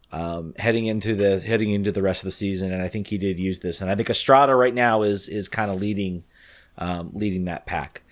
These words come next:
Uh, one more comment about this game. I, I know we give, I, I thought, I thought the, the first few minutes were really good. Um, I thought the game kinda settled. Um,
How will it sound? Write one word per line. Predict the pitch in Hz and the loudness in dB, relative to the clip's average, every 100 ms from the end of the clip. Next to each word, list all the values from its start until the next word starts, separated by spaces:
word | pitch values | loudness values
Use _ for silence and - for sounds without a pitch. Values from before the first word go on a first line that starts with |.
| - - | -20 -6
Uh, | 98 98 95 | 0 0 0
one | 139 156 | 4 6
more | 202 202 | 6 4
comment | 175 165 151 | 4 4 4
about | 139 127 117 | 4 4 2
this | 110 | -2
game. | 123 120 113 107 | 2 4 2 -2
I, | 85 - | -6 -2
I | 123 | 4
know | 156 | 6
we | 185 | 6
give, | 160 151 139 123 - - - - _ - | 6 6 6 4 -4 -18 -20 -20 _ -4
I, | - - | -4 6
I | 185 | 6
thought, | 208 220 185 - | 6 6 6 4
I | 160 | 2
thought | 208 - | 2 4
the, | 143 | 0
the | 131 | 0
first | 135 175 190 - | 0 2 2 2
few | 180 | 0
minutes | 147 139 - | 0 0 0
were | 123 | 4
really | 123 120 | 6 6
good. | 120 98 87 90 - - | 4 2 0 -2 -12 -8
Um, | 95 98 | -6 -4
I | 101 | 0
thought | 127 120 | 2 2
the | |
game | 104 120 127 | 0 -2 0
kinda | 123 113 | -2 -2
settled. | 107 104 90 90 - _ - - - | 0 0 0 -2 -6 _ -20 -18 -6
Um, | 95 | -4